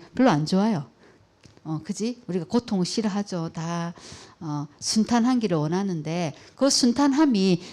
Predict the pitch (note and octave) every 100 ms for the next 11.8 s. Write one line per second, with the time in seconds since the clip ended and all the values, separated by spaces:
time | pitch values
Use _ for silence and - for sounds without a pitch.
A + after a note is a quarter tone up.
0 | - F#3 A3 D#4+ F4 F#4 A3 F3 D#3+ D#3+
1 | - C4+ D#4 E4+ E4+ C4+ A#3+ - G#3 F3
2 | G3+ G3+ C4+ A3+ E3 E3+ E3 D#3 D#3 -
3 | - - C#4 D4 G#3+ D#3+ G3+ G3 G#3 -
4 | A3 F#3 G#3+ _ _ _ F3+ F#3 F#3 F3
5 | F#3+ G3+ F3 E3+ D#3 - - _ _ _
6 | _ _ _ _ _ _ E3 D3 D3+ _
7 | F3 G3 G#3 - A3+ G3 F3 F3 B3+ C4
8 | A3+ G3+ G#3+ G#3 G3 F3+ D3 D3 E3+ D#3
9 | D3+ D#3+ D#3 - - - D4+ B3+ A3+ G3
10 | D3+ A#3 G#3 E3+ F#3+ C#4+ D4 C#4 D4 F#3+
11 | E3+ F3+ F#3+ E3+ G3+ F3+ G#3+